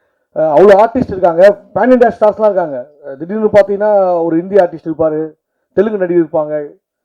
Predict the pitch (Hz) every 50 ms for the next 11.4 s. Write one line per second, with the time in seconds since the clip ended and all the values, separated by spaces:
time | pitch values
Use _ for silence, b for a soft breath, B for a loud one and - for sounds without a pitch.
0 | _ _ _ _ - 202 220 220 208 185 175 175 - - 180 214 208 190 185 180
1 | 165 156 160 156 156 160 165 160 160 151 143 143 151 160 156 - - 135 143 131
2 | 139 135 131 131 190 208 185 160 - 180 185 190 185 156 165 160 151 147 147 147
3 | 139 147 151 143 135 143 127 123 - _ _ _ _ _ _ _ _ _ _ 156
4 | 185 240 277 285 240 254 - 254 214 - 196 - - 233 254 247 226 226 214 208
5 | 220 220 220 208 196 190 196 208 196 196 202 196 - 190 170 170 160 165 185 208
6 | 226 240 254 _ _ _ _ _ _ _ - 175 196 247 240 233 - 196 202 226
7 | 226 220 247 240 208 208 202 226 208 185 190 214 233 226 214 208 220 226 208 202
8 | 226 233 214 202 - 175 156 147 143 151 175 196 202 190 180 185 190 185 185 170
9 | 151 143 139 - _ - 214 214 208 196 170 160 - 170 160 151 139 135 151 170
10 | 175 190 170 175 165 170 165 156 _ 165 156 147 143 143 - - 156 170 175 -
11 | - 160 156 143 147 151 151 151